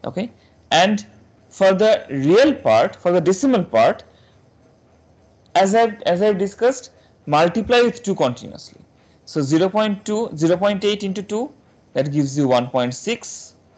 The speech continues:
Okay, so, and so write this integer part directly here, one. Then now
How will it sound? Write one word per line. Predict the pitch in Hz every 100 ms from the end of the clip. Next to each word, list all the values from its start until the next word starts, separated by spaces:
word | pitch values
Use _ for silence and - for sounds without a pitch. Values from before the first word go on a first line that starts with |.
| _ _ _ _ _ _ _ _ _ _ _ _ 151
Okay, | 139 196 - _ _ -
so, | - 156 - 151
and | 175 185 -
so | - 208 - -
write | 160 185 175
this | 220 208
integer | 175 175 196 208 190
part | 196 165
directly | 160 165 170
here, | 135 107 113 - _ -
one. | 123 101 - _ _ _ _ _ _ _ _ _ _ _ _ _ _ _
Then | 127 131 131 131 139 _ _ _ _ _ _ -
now | 202 240 139 180